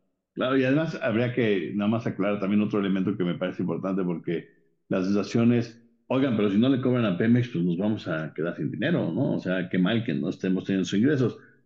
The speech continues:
Eh, sí, pero, ah, eh, eh, hay que entender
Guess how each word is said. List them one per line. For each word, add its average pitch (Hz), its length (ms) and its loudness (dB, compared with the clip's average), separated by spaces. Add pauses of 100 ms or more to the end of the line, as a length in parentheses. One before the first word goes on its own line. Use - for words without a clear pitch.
(240)
Eh, - 340 -4
sí, 120 480 2
pero, 113 320 0
ah, 104 220 -2
eh, - 200 -12 (140)
eh, 101 340 -4 (100)
hay 117 140 -2
que 127 80 2
entender 117 600 0